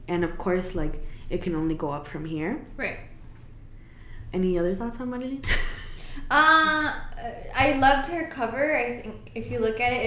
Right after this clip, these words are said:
Speaker 2: it's, like, pink. I, I love it. I think my, I've said before, I love Helen Ochoa's cover where she's, like, in a white gown and there's, like, a flower, like,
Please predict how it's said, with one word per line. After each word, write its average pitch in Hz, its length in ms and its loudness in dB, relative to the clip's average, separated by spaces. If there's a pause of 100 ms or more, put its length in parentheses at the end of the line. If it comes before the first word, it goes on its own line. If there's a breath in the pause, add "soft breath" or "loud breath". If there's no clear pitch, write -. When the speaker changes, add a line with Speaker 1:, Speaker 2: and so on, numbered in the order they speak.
Speaker 2:
it's, - 80 -6
like, 196 280 -6
pink. 226 420 -6 (540)
I, 208 260 -4
I 202 220 4 (100)
love 196 340 2
it. 247 280 0
I 214 120 0
think 233 420 -4 (640 loud breath)
my, 202 500 -2
I've 208 260 -2
said 220 220 2 (140)
before, 202 200 -2
I 202 180 4
love 196 320 4
Helen 208 320 -2
Ochoa's 202 600 -2
cover 240 460 0
where 196 140 -2
she's, 202 240 -6
like, 190 200 -6
in 185 80 -8
a 175 60 -8
white 160 380 -2
gown 240 880 2 (1040 loud breath)
and 233 120 -2
there's, 226 200 8
like, 214 180 0
a 185 80 -2
flower, 185 1000 -4
like, - 140 -12